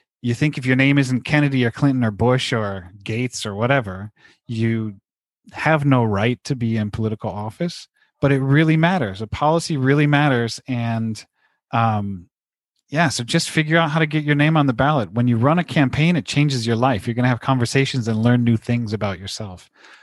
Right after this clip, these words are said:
Um, but we're in a place where Chuck Grassley's turning eighty-seven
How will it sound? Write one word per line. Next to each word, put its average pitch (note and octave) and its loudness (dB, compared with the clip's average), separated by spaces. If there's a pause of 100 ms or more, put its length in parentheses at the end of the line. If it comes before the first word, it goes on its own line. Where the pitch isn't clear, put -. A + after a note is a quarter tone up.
(240)
Um, F#2+ -2 (320)
but A#2 0
we're A#2+ 4
in C3 4
a B2 2
place A#2+ 0
where A2+ 0 (920)
Chuck E3+ 0
Grassley's D#3+ 2
turning D3+ 2
eighty-seven F3 0